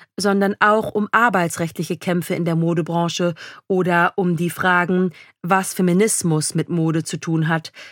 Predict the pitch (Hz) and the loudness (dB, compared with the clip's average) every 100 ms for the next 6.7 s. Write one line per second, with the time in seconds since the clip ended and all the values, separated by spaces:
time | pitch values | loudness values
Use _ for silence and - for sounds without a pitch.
0 | _ _ - 151 180 170 190 196 190 - | _ _ -6 0 2 2 2 2 0 -2
1 | 185 - - - 180 - 233 - 180 165 | -4 -6 -14 -4 -4 -2 -4 -2 -4 -4
2 | - 175 - - - - _ _ 196 185 | -4 -6 -6 -12 -18 -20 _ _ 0 0
3 | - 190 247 214 226 226 220 196 185 180 | -4 0 2 4 4 4 2 2 0 -2
4 | 175 - 233 - - 170 _ 180 180 190 | -4 -4 -4 -2 -4 -4 _ -2 0 0
5 | 196 - 190 185 - _ 202 233 _ 156 | -2 -2 -2 -2 -6 _ 0 0 _ -4
6 | 143 143 131 143 - 156 | -2 -4 -6 -10 -10 -14